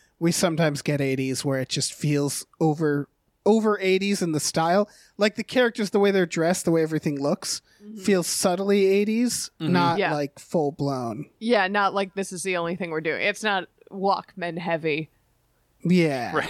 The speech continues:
Speaker 3: It's, it's not Stranger Things season three.
Speaker 1: Yeah.
Speaker 2: Right. Uh,
Speaker 1: Um,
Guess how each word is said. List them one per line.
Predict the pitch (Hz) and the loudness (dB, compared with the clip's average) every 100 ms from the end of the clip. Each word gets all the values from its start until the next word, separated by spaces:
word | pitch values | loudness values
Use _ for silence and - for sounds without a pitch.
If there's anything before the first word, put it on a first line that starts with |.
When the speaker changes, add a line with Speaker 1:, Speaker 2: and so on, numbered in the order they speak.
| - | -6
Speaker 3:
It's, | - - - | -8 -8 -10
it's | - | -4
not | 190 - | -2 -2
Stranger | - - 160 151 143 | -2 -2 0 0 0
Things | 139 160 131 127 | -2 0 0 0
season | - 139 120 120 | -2 0 0 -2
three. | 113 - 110 95 - _ _ _ _ _ - | -4 -2 -2 -2 -10 _ _ _ _ _ -4
Speaker 1:
Yeah. | 202 277 226 175 143 127 101 90 - _ _ _ _ _ _ _ _ _ _ - | 4 6 6 2 -4 -8 -10 -12 -16 _ _ _ _ _ _ _ _ _ _ -8
Speaker 2:
Right. | 160 | 0
Uh, | 165 156 151 | 0 2 0
Speaker 1:
Um, | 143 135 | -4 -8